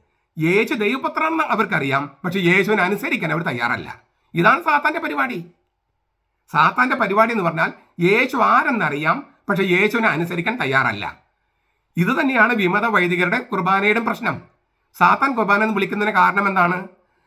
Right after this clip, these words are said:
മാർപ്പാപ്പ, മേജർ ആർച്ച് ബിഷപ്പ്, മെത്രാന്മാര്, മെത്രാന്മാരുടെ സിനഡ്, ഇങ്ങനെയുള്ള ആരെയും അനുസരിക്കില്ല, അതിലൂടെ കർത്താവിനും അനുസരിക്കില്ല. അതാണ് കുർബാ-, ആ, സാത്താൻ കുർബാന. യേശു ആരെന്നറിയുകയും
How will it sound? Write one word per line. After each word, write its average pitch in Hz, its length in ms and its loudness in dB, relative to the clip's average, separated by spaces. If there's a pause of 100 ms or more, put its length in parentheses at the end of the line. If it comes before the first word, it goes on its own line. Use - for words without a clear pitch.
(180)
മാർപ്പാപ്പ, 175 680 2 (640)
മേജർ 170 380 0
ആർച്ച് 190 240 2
ബിഷപ്പ്, 196 360 -4 (180)
മെത്രാന്മാര്, 185 640 0
മെത്രാന്മാരുടെ 185 540 0
സിനഡ്, 170 340 0 (400)
ഇങ്ങനെയുള്ള 220 380 2
ആരെയും 247 680 2
അനുസരിക്കില്ല, 190 680 -2 (260)
അതിലൂടെ 180 320 2
കർത്താവിനും 165 480 -2
അനുസരിക്കില്ല. 127 640 -6 (1400)
അതാണ് 156 280 2
കുർബാ-, 269 360 0
ആ, 254 240 -2
സാത്താൻ 226 340 2
കുർബാന. 220 320 0 (960)
യേശു 214 340 4
ആരെന്നറിയുകയും 214 920 2